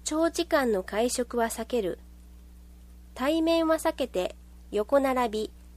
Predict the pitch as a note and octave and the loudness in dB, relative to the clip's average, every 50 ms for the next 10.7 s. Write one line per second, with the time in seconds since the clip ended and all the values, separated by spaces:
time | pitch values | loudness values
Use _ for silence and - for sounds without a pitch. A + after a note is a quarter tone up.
0 | - - - - - - E4+ E4 - - - E4 D#4 D4 B3 - - - F#3 F3 | -20 -20 -14 -6 0 0 0 0 0 -4 -2 0 0 0 0 -2 -4 -4 -4 -4
1 | - - - - - - - - - - - - - - - B3+ C4 D#4 E4 E4 | -6 -8 -16 -20 -20 -20 -20 -20 -20 -20 -20 -18 -10 -4 -2 0 4 6 6 6
2 | E4+ E4 - - E4 D#4+ D#4 C#4 A#3+ G3+ F#3+ F#3+ - - F#3 F#3+ F3+ F3+ F3 F3 | 6 4 2 0 2 4 4 4 4 2 0 -2 -4 -4 -4 -2 -2 -2 -2 -4
3 | - - - - - - - - - - - - - - - - - - - - | -6 -8 -14 -20 -20 -20 -20 -20 -20 -20 -20 -20 -20 -20 -20 -20 -20 -20 -20 -20
4 | - - - - - - - - - - - - - - - - - D4 E4 F4 | -20 -20 -20 -20 -20 -20 -20 -20 -20 -20 -20 -20 -20 -20 -10 0 4 6 6 6
5 | E4+ - - E4+ E4+ E4 D#4 D#4+ D#4 D#4+ D#4+ - - - E4 D#4+ D#4+ - - C4 | 4 4 4 4 4 4 2 2 2 2 2 0 0 2 4 4 4 2 0 -6
6 | A#3+ - A3+ G#3+ F#3+ G3 - - F#3+ G#3 - - - D4 C#4 - - - C#4+ C#4+ | -4 -2 -2 -2 -2 -2 -2 -2 -4 -4 -4 -4 -4 -4 -6 -6 -4 0 0 0
7 | C#4+ C4+ C#4 C#4 - - D4+ E4 D#4+ D4+ - - A3 G3 F#3+ F#3 F#3 F#3 F#3 F#3 | 0 0 -2 -4 -2 0 2 2 2 0 -2 -4 -2 0 0 0 -2 -2 -4 -6
8 | F3+ F3 D#3+ - - - - - - - - - - - - - - - - - | -6 -6 -6 -6 -8 -12 -20 -20 -20 -20 -20 -20 -20 -20 -20 -20 -20 -20 -20 -20
9 | - - - - - - - - - - - A3+ C#4 D4+ D#4+ - D#4+ D4+ D4 D4 | -20 -20 -20 -20 -20 -20 -20 -20 -8 0 2 2 4 4 2 2 2 2 2 2
10 | D4 D4 C#4+ - D4 - - A3+ G#3 - F3 E3 - - | 0 0 0 -2 -4 -4 -4 -4 -4 -2 -2 -4 -4 -6